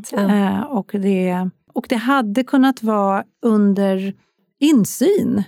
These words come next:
Speaker 2: om man nu det, om det är det som är den stora, liksom, faran som man tänker då inom, eh, vad ska man säga, skolmedicinen, att det, ja, det är något fuffen som <laughs> pågår där, så har man ju faktiskt en möjlighet att ha, det är en plats där det finns insyn, vad,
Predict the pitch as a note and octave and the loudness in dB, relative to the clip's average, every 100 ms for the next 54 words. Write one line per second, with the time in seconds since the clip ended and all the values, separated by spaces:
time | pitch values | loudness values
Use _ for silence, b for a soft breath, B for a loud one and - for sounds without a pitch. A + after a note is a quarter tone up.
0 | - _ A#3 G#3+ G3+ G3 F#3+ F#3+ G3 A3 | -8 _ 0 2 2 2 2 0 0 0
1 | A3+ G#3+ A#3 G3+ D4 F4+ - D4 G3+ F3+ | 2 2 2 2 2 0 0 0 2 0
2 | F3+ G3 - G#3 F#3 F3+ F#3 F#3 - F#3 | 0 -2 -2 -2 -2 -2 -4 -6 -6 -4
3 | F3+ F3 _ _ - C#4 A#3+ G#3 G#3 C#4 | -4 -6 _ _ -8 -4 -2 -2 -2 0
4 | D#4+ A#3+ G#3 G#3+ G3 A#3 C#4+ C4+ A#3 F#3+ | 2 2 2 -2 -2 0 2 2 0 0
5 | F#3 F#3 F#3+ G3 B3+ G#3 F#3+ F#3+ F3+ _ | 0 -2 -2 -4 -6 -6 -4 -6 -8 _
6 | _ - - F#3 - F#3+ F#3 G#3 F3+ - | _ -16 -4 -4 0 -2 0 0 -2 -4
7 | - F#3+ F#3 F#3 F#3 D4 D4+ A3+ - G3 | 0 2 2 0 -2 0 2 2 0 -2
8 | G3+ - G3 F#3+ - B B B G3 F3 | -4 -2 -2 -2 -4 B B B -2 0
9 | E3 F3+ A#3 F#3+ G3+ F#3+ - C4 B3+ C4 | 0 -2 -2 -2 0 0 0 -2 -2 -2
10 | A#3 - G3 G#3 C4+ - A#3 A#3 G#3+ F3+ | -2 -2 0 0 0 -6 -2 -2 -2 -4
11 | G3 G3+ G3 G3 - G#3 G#3 A3+ A3+ G#3+ | -2 -4 -2 -4 -2 -2 0 0 0 -2
12 | F#3+ G3 - B B B B B _ A3 | -4 -4 -6 B B B B B _ 2
13 | G#3+ G#3 F#3 F#3+ G3 C4+ A#3 G#3+ F3+ F3+ | 4 4 2 2 2 0 0 -4 -2 -2
14 | G3 B3 A3 G3 - A#3+ E4 - - G3+ | -4 -2 0 0 -2 -4 -4 -12 -6 -4
15 | G3+ G3+ G3 A#3 A3 G3 F#3 A3+ A3+ G#3+ | -2 -2 0 2 2 2 0 0 2 2
16 | F#3+ F#3+ | 0 -4